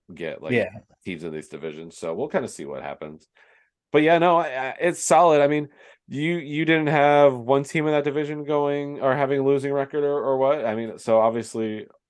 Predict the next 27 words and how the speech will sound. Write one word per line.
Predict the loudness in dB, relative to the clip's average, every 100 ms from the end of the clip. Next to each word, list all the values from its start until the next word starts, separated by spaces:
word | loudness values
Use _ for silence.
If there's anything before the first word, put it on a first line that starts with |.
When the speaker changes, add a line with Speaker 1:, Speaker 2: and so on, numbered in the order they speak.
| -6
Speaker 1:
or | 0
what? | 2 2
You | 0 -2
had | -2 0
the, | 0 0 -2 _ _ _ _ _ _ -8
you | -4
had | -2 -2
the | -4
Steelers | -4 -4 -2 0 -2 -4 -6
going | -8 -6
eight, | -10 -10
eight | -8 -10 -10
and | -8
one. | -8 -8 -12 _ _ _ _ _ -6
Speaker 2:
Yeah, | -6 -4 -8 -8 -4
but | 2
that's, | 6 6 4 -6 -6 0
I | 2
mean, | 2
that's | 0 -2
still | 0 4 4
five | 4 2 4
hundred. | 4 4 0 -2 _ _ _ _ _ _ _ _ _ _ _ _ _ _ _
Speaker 1:
Yeah, | 0 0 0
five | 0 0
hundred | 0 -2 -2
star. | 0 4 6 4 -2